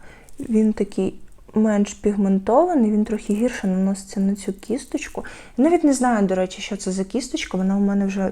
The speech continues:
дуже сильно давно. Здається, купувала я її в Єві, можливо, років навіть п'ять тому. Ось так: от затемнюємо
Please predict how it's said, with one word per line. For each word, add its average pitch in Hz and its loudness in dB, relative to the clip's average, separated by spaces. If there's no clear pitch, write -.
дуже 202 4
сильно 185 -2
давно. 185 0
Здається, 214 0
купувала 208 2
я 196 2
її 202 4
в 202 2
Єві, 185 4
можливо, 196 0
років 202 0
навіть 196 0
п'ять 185 2
тому. 180 0
Ось 208 -8
так: - -8
от - -8
затемнюємо 220 -2